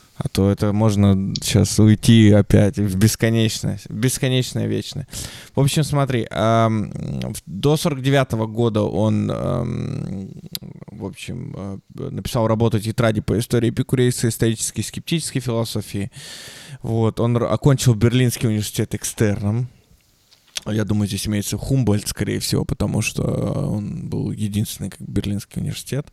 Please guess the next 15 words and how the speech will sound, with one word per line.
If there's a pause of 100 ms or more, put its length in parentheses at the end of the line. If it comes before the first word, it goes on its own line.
(800)
Вот,
э,
потом
он,
э,
был
в
кружку
младогегельянцев, (220)
Бруно
Бауэр
и
другие,
которые
были